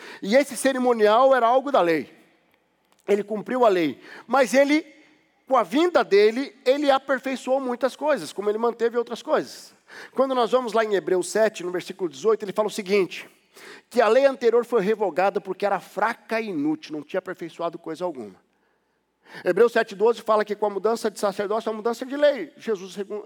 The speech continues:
sacerdote segundo a ordem de Melquisedeque, vindo da linhagem de Judá e não dos levitas. Mas o que que acontece a partir desse momento?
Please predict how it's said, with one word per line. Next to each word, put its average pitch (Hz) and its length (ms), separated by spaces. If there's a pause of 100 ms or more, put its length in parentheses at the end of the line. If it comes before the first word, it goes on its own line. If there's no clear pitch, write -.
(400)
sacerdote 196 520
segundo 185 180
a 185 60
ordem 190 100
de 185 60
Melquisedeque, 202 640 (280)
vindo 196 320
da 190 120
linhagem 185 360
de 180 80
Judá 196 280
e - 20
não 196 240
dos 196 160
levitas. 220 800 (840)
Mas 247 160
o 262 80
que 330 140
que 339 80
acontece 262 540
a 240 40
partir 226 360
desse 220 300
momento? 180 480